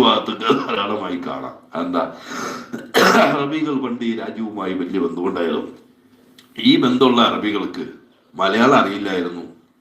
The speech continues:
എന്ന് പറയാനൊക്കില്ല. മലയാളം അറിയില്ല, ഇവിടെ വന്നിട്ട് ആശയവിനിമയം നടത്തി എങ്ങനെയാ? ഒരു പൊട്ടന്മാരാരും ചൂണ്ടിക്കാണിക്കായിരുന്നു ഇവിടെ. ഏ? ഈ അറബികൾ ഇവിടെ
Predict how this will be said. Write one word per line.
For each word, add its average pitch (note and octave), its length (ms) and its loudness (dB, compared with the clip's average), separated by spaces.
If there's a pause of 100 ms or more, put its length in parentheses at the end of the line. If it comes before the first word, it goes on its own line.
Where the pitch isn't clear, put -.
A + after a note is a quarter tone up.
(160)
എന്ന് G2 220 -4
പറയാനൊക്കില്ല. F2 800 -4 (1040)
മലയാളം G#2 360 2
അറിയില്ല, G#2 240 0
ഇവിടെ G2 220 0
വന്നിട്ട് G2+ 240 -4
ആശയവിനിമയം G2 680 0
നടത്തി G2 260 -4
എങ്ങനെയാ? F#2 320 -4 (560)
ഒരു F#2 140 -4
പൊട്ടന്മാരാരും F#2+ 580 0
ചൂണ്ടിക്കാണിക്കായിരുന്നു F#2 720 -4
ഇവിടെ. - 200 -14 (1800)
ഏ? - 40 -4 (1600)
ഈ G3 140 4 (520)
അറബികൾ F3+ 580 2
ഇവിടെ D#3+ 160 2